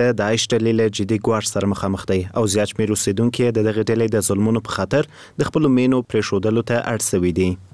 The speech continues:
د افغانستان د دفاع وزارت د ننګرهار په زیاتو سیمو کې د داعش په وړاندې عملیات پیل کړي چې د دغه وزارت د مسؤلینو په خبره د کوټ ولسوالۍ اوس د دې ډلې له موجودیت څخه تصفیه شوې ده. د دفاع وزارت یو ویاند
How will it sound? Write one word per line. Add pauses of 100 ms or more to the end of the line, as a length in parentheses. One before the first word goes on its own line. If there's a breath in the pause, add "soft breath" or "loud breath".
(120)
د
افغانستان
د
دفاع
وزارت
د
ننګرهار
په
زیاتو
سیمو
کې
د
داعش
په
وړاندې
عملیات
پیل
کړي (320 loud breath)
چې
د
دغه
وزارت
د
مسؤلینو
په
خبره
د
کوټ
ولسوالۍ (140)
اوس
د
دې (100)
ډلې
له
موجودیت
څخه
تصفیه
شوې
ده. (600 loud breath)
د
دفاع
وزارت
یو
ویاند